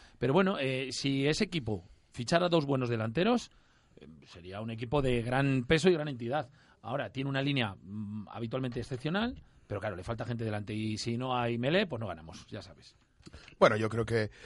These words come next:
Speaker 2: el Cisneros, el mayor problema que ha tenido ha sido el resurgir de Alcobendas. Eh, ellos, eh, tenían jugadores amateur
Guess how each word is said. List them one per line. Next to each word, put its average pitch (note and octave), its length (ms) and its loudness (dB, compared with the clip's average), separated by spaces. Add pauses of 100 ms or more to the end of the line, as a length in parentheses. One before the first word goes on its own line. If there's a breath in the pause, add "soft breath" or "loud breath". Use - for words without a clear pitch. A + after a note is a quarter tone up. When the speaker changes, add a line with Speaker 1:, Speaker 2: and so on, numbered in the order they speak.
(140 loud breath)
Speaker 2:
el G#2+ 480 -2
Cisneros, A#2+ 540 0
el B2 80 0
mayor A#2+ 240 4
problema B2 320 6
que B2 100 -2
ha A#2+ 60 4
tenido B2 280 4
ha B2 60 6
sido C3 200 4
el A#2+ 60 6
resurgir G#2+ 520 -2
de F#2+ 80 0
Alcobendas. F#2+ 580 0 (320 loud breath)
Eh, G2+ 460 2
ellos, A2+ 340 2
eh, A2 760 2
tenían A#2 280 0
jugadores A2+ 380 4
amateur B2 560 2